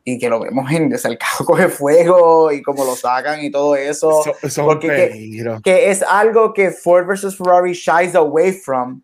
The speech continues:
Speaker 1: porque nosotros al final de Ford versus Ferrari no vemos, o sea, él sale
Speaker 2: El
Speaker 1: a correr.
Speaker 2: accidente,
Speaker 1: Ajá, él
Speaker 2: es
Speaker 1: sale a
Speaker 2: verdad.
Speaker 1: correr,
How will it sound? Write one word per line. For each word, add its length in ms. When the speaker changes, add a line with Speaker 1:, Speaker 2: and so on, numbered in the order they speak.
Speaker 1:
porque 260
nosotros 360
al 100
final 240
de 80
Ford 180
versus 280
Ferrari 320
no 260
vemos, 360
o 40
sea, 140
él 280
sale 220
Speaker 2:
El 60
Speaker 1:
a 60
correr. 360
Speaker 2:
accidente, 520
Speaker 1:
Ajá, 220
él 60
Speaker 2:
es 60
Speaker 1:
sale 140
a 60
Speaker 2:
verdad. 120
Speaker 1:
correr, 320